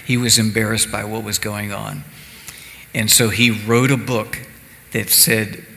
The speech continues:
basically, you have no right to be king unless you've been to the cross of Jesus Christ and surrendered your heart and your life there.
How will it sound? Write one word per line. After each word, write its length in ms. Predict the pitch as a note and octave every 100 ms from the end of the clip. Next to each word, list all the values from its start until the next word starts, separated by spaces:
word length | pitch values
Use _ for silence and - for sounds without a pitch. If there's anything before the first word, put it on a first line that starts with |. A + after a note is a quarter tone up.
| -
basically, 800 | A#2+ A#2+ G#2+ A#2+ A#2 A2+ G#2+ A2 - - -
you 140 | A#2+ G#2+
have 260 | G#2 F#2+
no 380 | G2+ G#2+ A#2 C3+
right 420 | B2 A#2+ G#2 G#2+
to 80 | G#2+
be 220 | G2 G#2
king 560 | G#2 - A2 F#2+ F#2+ G2 - -
unless 440 | - G#2 G2+ G2+ -
you've 200 | G#2+ G2+
been 220 | G#2+ G2+
to 100 | F#2+
the 140 | F#2
cross 460 | F#2+ - G2+ F#2 -
of 100 | F#2
Jesus 440 | F#2 F#2+ F#2 F#2+
Christ 480 | - - G2 G#2+ - - -
and 120 | A2 -
surrendered 720 | - G2+ F#2 G#2 G2+ G#2 F2+
your 120 | F2
heart 320 | G2 F#2+ G2+ -
and 140 | G2
your 140 | F#2
life 440 | F2+ E2+ F2+ - -
there. 240 | E2+ D2